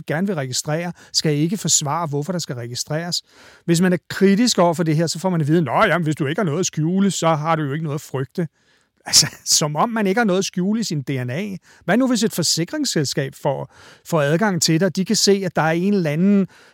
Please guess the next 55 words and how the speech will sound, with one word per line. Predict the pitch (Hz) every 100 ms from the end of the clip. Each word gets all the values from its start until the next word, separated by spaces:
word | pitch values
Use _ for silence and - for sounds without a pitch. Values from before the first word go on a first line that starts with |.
| _ -
tre | 180 185
komma | 190 196 170
fem | - 190 196 -
procent | - 180 185 185
sandsynlighed | - 180 - 190 190 185 165
for, | 151
at | 165
man | 180
kunne | 190 165
udvikle | 160 170 165 160
skler-, | - 147 143 151 170
sklerose. | - 147 135 185 208 220 _
Hov, | - 311 -
så | 247
kan | 214
du |
ikke | 185 -
få | 196
nogen | 175
livsforsikring, | 147 147 185 156 135 123 127
eller | 139 127
hvad | 120
ved | 156 143
jeg, | 127 113 160
ikke? | 233 - _ - - -
Så, | - 185
så, | 196 170 -
så | 170
det, | 165 160 147
det, | 170 156 160
det, | 151 147
det | 160
er |
da | 151
en | 147
super, | - - 294 262
super | - 233 233 233
principiel | - 170 - - 202
diskussion, | - 202 - 151 - 170 170 - _ - - -
men, | 139 143 139
men | 139 135
altså, | 123 -
jeg, | 127 127 131
jeg, | 131 120
der, | 139
der | 135 160
er |
et | 147
virkelig | 233 220 175
stort | 175 147
flertal, | 151 127 - 131
der | 123
gerne | 131 120 135
vil | 123
have, | 127